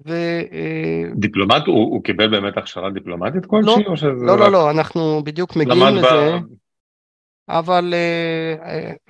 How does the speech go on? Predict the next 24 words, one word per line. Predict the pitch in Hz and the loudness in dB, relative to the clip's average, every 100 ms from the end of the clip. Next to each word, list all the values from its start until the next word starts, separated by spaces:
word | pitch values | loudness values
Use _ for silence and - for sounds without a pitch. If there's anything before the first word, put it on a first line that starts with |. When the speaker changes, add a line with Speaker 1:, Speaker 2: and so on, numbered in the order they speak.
| - _ | -20 _
Speaker 1:
הוא | - 233 | -2 -2
מסתדר, | 277 294 220 165 196 | 0 0 2 2 2
הוא | 202 | 2
לומד | 190 180 170 | 2 2 0
באנגליה, | 175 139 151 156 170 202 | 0 0 0 -2 -4 -4
ושם | 175 - 214 | -4 0 0
הוא | 208 | 0
פוגש | 196 175 190 | -2 -4 -4
גם | - 185 175 | -2 0 -2
את, | - - | -6 -8
אה, | 165 160 | -6 -6
אשתו | - 180 | -4 -2
לעתיד, | 175 165 156 240 226 226 - _ _ _ _ _ _ - | 2 0 0 -2 -4 -4 -10 _ _ _ _ _ _ -8
שזה | - 156 220 | -4 2 2
סיפור | 233 214 - 220 | 2 -2 -2 0
מעניין, | 214 190 220 247 254 | 2 4 4 4 2
שהיא, | - 185 180 214 220 226 | 0 -2 -2 -2 -4 -6
אה, | - 170 160 - | -4 -2 -2 -4
אסמה, | 160 - 196 214 208 226 _ _ _ _ _ _ _ _ 156 | -6 -2 0 2 0 -4 _ _ _ _ _ _ _ _ -4
אה, | 156 151 151 151 | -2 0 -2 -2
היא, | 151 185 180 175 | -4 -4 -4 -2
אה, | 165 | -2
בעצם | 160 175 - 180 | -2 -6 -4 -6
סונית | - 247 208 143 | -2 0 0 -2